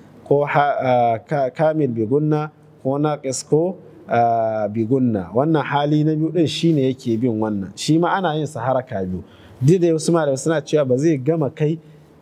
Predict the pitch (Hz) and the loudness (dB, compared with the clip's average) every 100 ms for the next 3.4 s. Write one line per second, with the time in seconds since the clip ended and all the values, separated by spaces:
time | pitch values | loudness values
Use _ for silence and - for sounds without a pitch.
0 | - - - - 151 151 151 151 151 151 | -20 -12 -6 2 2 4 2 2 0 2
1 | 127 127 127 123 127 139 139 135 139 143 | 0 0 -2 -2 0 0 -2 -2 -2 0
2 | 165 147 113 110 127 123 107 98 - 120 | 0 0 0 0 0 0 -2 -4 -2 -2
3 | 101 95 87 | 0 -2 -2